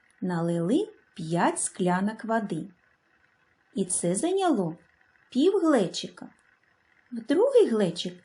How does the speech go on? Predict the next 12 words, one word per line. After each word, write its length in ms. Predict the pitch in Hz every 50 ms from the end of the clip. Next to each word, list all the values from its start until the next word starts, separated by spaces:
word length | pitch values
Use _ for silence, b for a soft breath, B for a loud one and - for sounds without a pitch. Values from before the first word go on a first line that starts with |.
| _ _ _ _ -
налили 540 | 196 196 202 208 220 226 240 247 269 302
сім 420 | 320 330 - - - - 508 480 440
склянок 680 | - - - 247 214 202 180 175 165 170 165 - -
води. 340 | 175 170 160 165 - - - - _ _ _ _ _ _ _ _ _ _ _ _ _ _ _ _ -
Як 500 | - 170 165 170 175 226 320 392 - -
буде 220 | - 311 247 240 214
утворюватися 1160 | 202 - - 196 180 180 - 185 175 202 269 339 349 339 339 330 330 330 320 - 349 311 311 - - _ _ _ -
рівень? 600 | - 190 190 190 196 185 165 156 156 160 180 - _ _ _ _ _ _ _ -
Вище 720 | 175 160 180 277 415 587 587 - - - - - 185 - - - _ _ _ _ _ _ _ _ _
чи 180 | - - - 539 554 539 508 370
нижче? 480 | 240 - - - - - - - - - - _ _ _ _ _ _ _ _ _ _ _ _ _ _ _ _ _ _ _ _ _ _ _ _ _ _ _ _ _ _ _ _ _ _ _ _ _ _ _ _ _ _ _ _ _ _ _ _ _ _ _ _ _ _ -
Діти, 440 | 214 208 220 220 214 208 - 208